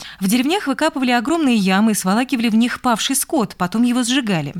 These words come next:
Вот сволоченная в ямы павшая скотина и называлась "сволочью". Еще было выражение "смердит аки сволочь".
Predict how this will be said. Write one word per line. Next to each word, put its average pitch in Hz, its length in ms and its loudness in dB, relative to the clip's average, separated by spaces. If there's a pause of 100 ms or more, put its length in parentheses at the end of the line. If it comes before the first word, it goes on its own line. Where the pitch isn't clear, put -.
(420)
Вот 277 240 0
сволоченная 233 640 0
в 190 40 -2
ямы 202 340 2
павшая 180 400 -2
скотина 254 480 -2
и 320 200 -4
называлась 220 600 -2
"сволочью". 165 760 -4 (380)
Еще 220 260 0
было 226 180 0
выражение 233 560 0
"смердит 226 500 0
аки 175 240 -4
сволочь". 196 580 -4